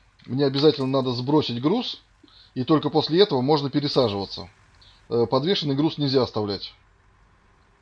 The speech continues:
Кран вот в таком положении оставлять можно, а вот с грузом с подвешенным нельзя. Ну, тоже как пл-,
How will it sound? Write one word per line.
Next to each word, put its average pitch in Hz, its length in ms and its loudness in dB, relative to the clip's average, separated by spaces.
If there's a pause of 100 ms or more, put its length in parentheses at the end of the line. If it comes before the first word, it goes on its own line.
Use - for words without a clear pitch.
(600)
Кран 156 280 2
вот 123 120 -8
в - 40 -16
таком 143 280 0
положении 135 420 2
оставлять 131 440 -2
можно, 160 460 -2 (880)
а 110 240 -2
вот 113 240 2
с 120 60 -4
грузом 185 380 0
с - 40 -6
подвешенным 117 560 -4
нельзя. 120 400 -4 (240)
Ну, 262 60 -10
тоже 214 360 -2
как - 260 -8 (140)
пл-, 110 140 -8